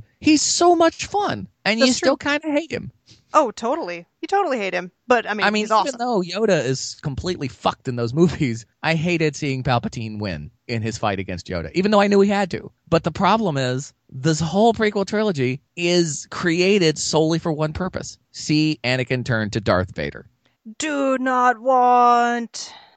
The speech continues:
Speaker 1: And every fucking thing that he builds, all the good stuff that he manages to build, the beautiful Empire State Building skyscraper that he, that he has built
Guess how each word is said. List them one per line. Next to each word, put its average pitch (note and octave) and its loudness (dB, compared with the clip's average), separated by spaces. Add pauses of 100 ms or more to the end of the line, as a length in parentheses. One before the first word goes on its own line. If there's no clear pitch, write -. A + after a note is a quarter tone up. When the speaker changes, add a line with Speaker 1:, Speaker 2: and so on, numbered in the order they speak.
Speaker 1:
And F3 0 (120)
every C4+ 4 (140)
fucking G3+ 0
thing F#3 -2
that E3+ 0
he F3 0
builds, C#3 2 (100)
all G3+ 4
the C#4 2
good C4 2
stuff - 0
that D3 0
he D#3+ -2
manages G3+ -2
to A#3 -6
build, D3 2 (300)
the E3 2
beautiful B3 2
Empire G#3+ 0
State G3 0
Building F#3 -2
skyscraper B2 -2
that B2 -2
he, C#3 0 (260)
that D3 2
he C#3+ 0
has B2+ -2
built A#2+ 2